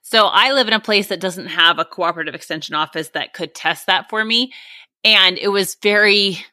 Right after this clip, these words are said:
informative to call around and try and figure out where in the world I could get that tested. But, um, the only option that's sensible for me is to take it to a tire guy and have them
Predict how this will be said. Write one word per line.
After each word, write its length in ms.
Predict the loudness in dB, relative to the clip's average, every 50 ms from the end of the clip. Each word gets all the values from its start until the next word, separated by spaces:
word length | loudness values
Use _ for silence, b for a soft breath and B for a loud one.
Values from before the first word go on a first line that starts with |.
| _ _ -10
informative 840 | -8 -8 -8 -8 -4 -4 -2 -2 -2 -4 -4 -2 -2 -2 -4 -4 -6
to 100 | -12 -14
call 300 | -12 -6 0 0 2 2
around 240 | 2 2 2 2 2
and 100 | 0 -2
try 140 | -2 -2 -2
and 140 | -2 -2 -4
figure 260 | -6 -6 -4 -2 -2
out 180 | -2 -2 -4 -4
where 280 | -4 -2 0 0 0
in 60 | -2
the 60 | -4 -4
world 240 | -6 -6 -6 -6
I 60 | -6 -8
could 140 | -8 -6
get 160 | -6 -6 -4 -4
that 160 | -6 -6 -6
tested. 480 | -6 -6 -6 -6 -4 -4 -4 -4 -6 b b b b b b b b 0
But, 240 | 2 4 4 4 0 -2 _ 0
um, 300 | 2 4 2 2 0 -2
the 140 | -4 -4 -2
only 280 | -2 -2 -2 0 2
option 380 | 4 4 4 4 0 -6 -8 -8
that's 200 | -8 -8 -8 -4
sensible 440 | -4 -4 -4 -4 -6 -6 -6 -6 -6
for 160 | -4 -6 -4
me 360 | -2 0 0 2 2 0 0
is 120 | -4 -6
to 80 | -8 -8
take 240 | -4 -4 -4 -2 -4
it 120 | -6 -8 -6
to 120 | -6 -6
a 80 | -6 -4
tire 320 | -2 0 2 2 0 0
guy 440 | -4 -4 -4 -4 -4 -4 -6 -10 -12 _ _ _ _ _
and 140 | -14 -8 -2
have 320 | 2 2 2 2 0 -4 -4
them 400 | -4 -4 -4 -4 -8 -12 -14